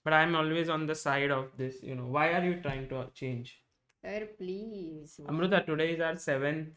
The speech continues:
Speaker 1: wedding anniversary. Let's not fight.
Speaker 2: <laughs>
Speaker 1: Guys, this video today we are making
Speaker 2: <laughs>
Speaker 1: because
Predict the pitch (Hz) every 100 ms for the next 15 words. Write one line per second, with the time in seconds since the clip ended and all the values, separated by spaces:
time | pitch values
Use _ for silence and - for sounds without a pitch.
0 | _ - 139 139 143 135 127 131 123 123
1 | 135 147 139 - 143 143 185 135 123 170
2 | 254 302 320 - - - 370 _ - -
3 | - - - - 151 175 190 190 160 233
4 | 240 226 208 208 226 - - 214 185 208
5 | 208 202 190 165 165 180 208 320 370 339
6 | 294 277 294 - 160 175 180 208 226 220